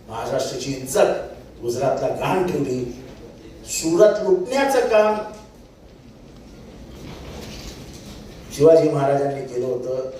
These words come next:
आणि मी, होय, मी अधिकारवाणीने बोलतोय, सुरत लुटलं होतं. याचं कारण होतं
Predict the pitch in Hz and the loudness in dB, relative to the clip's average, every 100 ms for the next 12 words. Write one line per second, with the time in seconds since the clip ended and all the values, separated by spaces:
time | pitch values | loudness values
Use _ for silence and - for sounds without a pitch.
0 | - - 135 147 156 151 165 175 151 139 | -16 -16 -8 -4 -2 0 6 6 6 2
1 | - - 143 147 156 175 202 196 190 190 | -2 -6 -4 -6 -4 0 4 6 6 4
2 | 190 190 190 180 175 170 147 - - - | 2 0 0 2 2 4 2 0 -4 -14
3 | - - 196 185 180 208 214 180 185 196 | -16 -16 -6 -2 2 4 4 2 -4 -4
4 | 185 214 214 220 - 190 - 196 185 - | -4 0 2 4 4 2 0 2 4 4
5 | - - - - - - - - - - | 0 -6 -12 -20 -20 -20 -20 -20 -20 -20
6 | - - - - - - - - - - | -20 -20 -20 -20 -20 -20 -18 -18 -18 -18
7 | - - - - - 170 208 208 214 196 | -18 -18 -20 -12 -2 0 2 2 2 4
8 | 254 233 220 - - - | 4 4 4 4 2 2